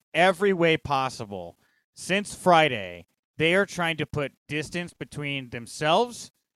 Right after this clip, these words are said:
and Vince McMahon. And that is creatively, that is financially,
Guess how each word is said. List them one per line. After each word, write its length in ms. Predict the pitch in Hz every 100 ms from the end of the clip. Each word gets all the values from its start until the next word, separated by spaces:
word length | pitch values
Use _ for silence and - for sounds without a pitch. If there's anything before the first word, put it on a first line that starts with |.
| _ _
and 120 | 113 101
Vince 240 | 131 131
McMahon. 480 | 151 - 120 87 78 -
And 120 | 135
that 180 | 165 165
is 160 | 139
creatively, 920 | - 135 127 156 175 165 196 202 208 _ _ -
that 180 | 147 156
is 240 | 151 131
financially, 960 | - 127 120 143 185 - 196 208 226 233